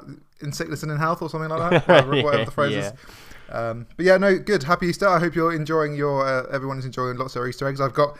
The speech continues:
Speaker 1: I've got an Easter egg currently sitting right in front of me. So if you hear any chewing, that's probably what it is.
Speaker 2: <laughs>
Speaker 1: Um, I've also got, in the background, got two other Easter eggs that I'm very much looking forward to. Um, but I think,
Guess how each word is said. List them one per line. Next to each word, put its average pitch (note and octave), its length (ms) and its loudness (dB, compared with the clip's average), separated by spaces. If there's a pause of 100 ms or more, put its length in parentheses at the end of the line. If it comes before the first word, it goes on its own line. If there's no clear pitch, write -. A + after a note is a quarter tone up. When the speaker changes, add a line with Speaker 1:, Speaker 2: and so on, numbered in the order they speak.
(240)
Speaker 1:
I've C3 80 -6
got C#3+ 240 0
an D#3 100 -4
Easter D3 220 0
egg C3+ 180 -4
currently C#3+ 320 4
sitting C3+ 260 -4
right C3+ 160 2
in B2+ 60 -6
front C3+ 200 -2
of A#2+ 80 -2
me. A#2 100 -6
So - 140 -8
if B2+ 100 -4
you C3+ 60 -4
hear C#3+ 160 0
any B2+ 80 -2
chewing, A#2+ 320 -2
that's A#2+ 120 -8
probably A#2+ 240 -4
what A#2 120 -2
it A#2 100 2
is. C#3 400 4 (140)
Speaker 2:
<laughs> - 40 -18
Speaker 1:
Um, A#2 480 2 (260)
I've B2+ 100 -4
also C3 200 -6
got, A#2+ 280 0
in C3+ 120 -6
the A#2+ 60 -6
background, B2 480 -2
got B2 200 -10 (200)
two C3+ 200 -2
other A#2 340 0 (440)
Easter A#2 280 -4
eggs G#2+ 160 -6
that A#2+ 100 -6
I'm A#2 340 -6
very A#2 200 0
much A#2 180 -12
looking A#2+ 160 -12
forward A#2+ 220 -6
to. A2 180 -6 (320)
Um, C#3+ 240 2
but - 300 -4
I A#3 80 2
think, D4 260 -4